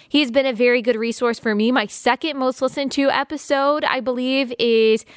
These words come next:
uh, my conversation with Voddie Baucham, where we also talk about this. We talk about social justice, uh, ideology. That's my most watched episode on YouTube. And so if you haven't listened to those or watched those,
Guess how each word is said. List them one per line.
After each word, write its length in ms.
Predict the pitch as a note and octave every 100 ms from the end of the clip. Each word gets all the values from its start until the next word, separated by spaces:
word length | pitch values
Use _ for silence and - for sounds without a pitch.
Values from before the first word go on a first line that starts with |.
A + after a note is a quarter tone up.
| -
uh, 80 | -
my 160 | A3 A3
conversation 500 | C4 A#3+ B3 B3 B3
with 140 | B3
Voddie 260 | G3+ A3+ A#3+
Baucham, 380 | C4+ D4 - G3
where 140 | G#3+
we 100 | A#3+
also 300 | G#3+ A#3 B3+
talk 260 | A#3+ A3+ A3
about 240 | A#3+ A3+
this. 240 | C#4 C#4+
We 80 | G#3+
talk 240 | G#3 G3 G#3+
about 220 | A#3 A#3
social 340 | A3 A3 B3
justice, 640 | A3 B3 C#4 - A#3+ G#3 - - - -
uh, 220 | G#3 G#3
ideology. 640 | F#3+ A3+ G3+ G#3 G3+ G3+ G3+
That's 240 | A3 -
my 160 | B3 B3
most 300 | A#3 A#3 F3+
watched 600 | E3+ G#3 C#4+ C4 - -
episode 640 | G3+ G#3+ G#3 A3+ G#3+ G#3+ G3+
on 220 | A3 A#3
YouTube. 440 | A3+ C#4+ - F3+ F#3+
And 120 | F3+
so 200 | G#3 F#3+ - -
if 120 | -
you 140 | A#3 D4
haven't 300 | D4+ D4 A3
listened 320 | A#3 - D4
to 100 | C#4
those 260 | C4+ C#4 C4+
or 100 | G#3+
watched 440 | G3 G3+ - -
those, 320 | C#4 C#4 C#4+